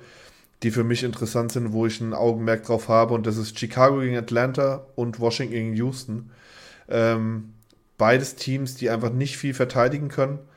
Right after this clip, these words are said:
Ich, ja, ich bin, ähm, bin gespannt, was da so bei rauskommt. Und, ähm, diese Woche ist es auch wieder einfacher, Teams zu bilden in meinen Augen.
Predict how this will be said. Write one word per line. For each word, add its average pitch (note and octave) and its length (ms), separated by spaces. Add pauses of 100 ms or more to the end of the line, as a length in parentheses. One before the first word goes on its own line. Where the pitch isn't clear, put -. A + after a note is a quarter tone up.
(1120)
Ich, - 420 (380)
ja, B2 360
ich - 140
bin, A#2+ 300
ähm, A2+ 640 (380)
bin B2+ 160
gespannt, B2 360
was A2 120
da A#2 100
so A2 120
bei G#2+ 100
rauskommt. A2 640 (500)
Und, A2+ 380
ähm, G#2+ 520 (280)
diese B2+ 240
Woche B2 160
ist A#2 160
es B2+ 140
auch G#2 160
wieder G#2 180
einfacher, G#2+ 400
Teams B2+ 260
zu F2+ 140
bilden E2+ 160
in E2+ 80
meinen E2 220
Augen. E2+ 300